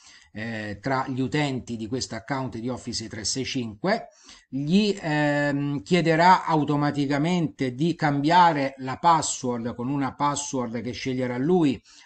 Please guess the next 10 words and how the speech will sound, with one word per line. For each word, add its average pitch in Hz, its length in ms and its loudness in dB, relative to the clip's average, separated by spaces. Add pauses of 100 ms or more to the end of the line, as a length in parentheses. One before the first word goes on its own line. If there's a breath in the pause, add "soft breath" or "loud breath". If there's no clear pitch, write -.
al 131 200 -8
primo 160 440 0
ingresso, 143 880 -2
eh, 123 300 -10
in 139 180 -2
Office 123 420 -4
trecentosessantacinque, 147 1000 -2 (460 loud breath)
e 247 180 2
poi, 185 460 6
ehm, 139 680 0